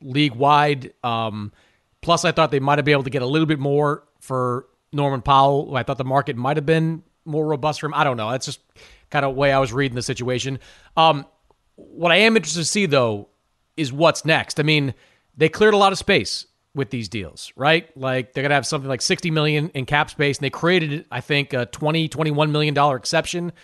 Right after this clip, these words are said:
in that deal involving, uh, C J McCollum. They now have an extra draft pick to play with. Like, I'd love to see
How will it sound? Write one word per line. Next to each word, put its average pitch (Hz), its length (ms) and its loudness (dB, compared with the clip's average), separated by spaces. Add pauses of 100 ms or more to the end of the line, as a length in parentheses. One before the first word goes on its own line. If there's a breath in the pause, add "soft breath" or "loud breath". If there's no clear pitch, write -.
(360 soft breath)
in 156 140 0
that 151 180 2
deal 156 460 0 (180)
involving, 147 760 0 (180)
uh, 127 160 -4
C 151 220 -4
J 139 100 0
McCollum. 147 540 2 (500 soft breath)
They 139 100 0
now 156 220 4
have 156 200 2
an 151 60 2
extra 156 240 0
draft 143 320 2
pick 160 280 2 (220)
to 135 100 -6
play 156 240 2
with. 165 320 0 (240 soft breath)
Like, 147 160 0
I'd 202 240 2
love 226 160 2
to 160 100 -4
see 107 480 -2